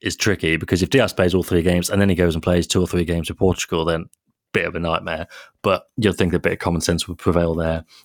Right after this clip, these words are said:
And yeah, I, I just think it'll help keep them in a rhythm. Um, they've got a big enough squad to deal with it. Like, that's the bottom line, really.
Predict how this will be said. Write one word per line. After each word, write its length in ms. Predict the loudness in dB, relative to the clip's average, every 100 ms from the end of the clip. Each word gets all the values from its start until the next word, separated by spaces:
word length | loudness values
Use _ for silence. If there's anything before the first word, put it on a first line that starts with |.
| -4
And 160 | -4 -4
yeah, 140 | -6 -2
I, 160 | -2 0
I 100 | 0
just 240 | 2 0 2
think 200 | -2 2
it'll 140 | 2
help 220 | 2 0
keep 260 | 0 -2 2
them 120 | 4
in 80 | 6
a 60 |
rhythm. 380 | 6 4 4 0 -6 -20 -20 -20 _
Um, 440 | 2 4 4 2 0
they've 160 | 0
got 120 | 2 2
a 60 |
big 160 | 0 0
enough 140 | -2
squad 220 | 0 -2
to 60 | 0
deal 240 | 2 2
with 100 | 4
it. 200 | 0 -2 -2
Like, 220 | -2 -2 _ _ -14 -14 -14 -12 -4
that's 200 | -2 0
the 80 | 2
bottom 280 | 2 0 0
line, 220 | 2 0
really. 300 | -2 -10 -12